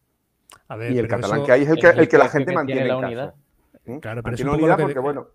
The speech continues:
Speaker 1: es un poco
Speaker 2: pero
Speaker 1: lo que te
Speaker 2: mantiene
Speaker 1: comenta
Speaker 2: unidad.
Speaker 1: Alberto, ¿no? O sea
Speaker 2: Para ellos, para, para, para, como país,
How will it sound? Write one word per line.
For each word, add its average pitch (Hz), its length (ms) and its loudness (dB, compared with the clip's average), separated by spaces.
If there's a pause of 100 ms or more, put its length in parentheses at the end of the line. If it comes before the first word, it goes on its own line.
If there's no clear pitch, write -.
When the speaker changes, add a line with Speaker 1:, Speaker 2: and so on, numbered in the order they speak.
(280)
Speaker 1:
es 135 160 -12
un 151 60 -4
poco 165 140 -4
Speaker 2:
pero 180 40 2
Speaker 1:
lo 175 60 -2
que 175 60 0
te - 0 - (200)
Speaker 2:
mantiene 170 60 0
Speaker 1:
comenta 175 140 -2
Speaker 2:
unidad. - 100 -2
Speaker 1:
Alberto, 117 320 -8
¿no? 170 200 -14
O 175 60 -16
sea 143 120 0
Speaker 2:
Para 139 180 2
ellos, 175 140 -4
para, 180 280 -8
para, 127 320 -6
para, 123 240 -2
como 123 220 -8
país, 185 420 -2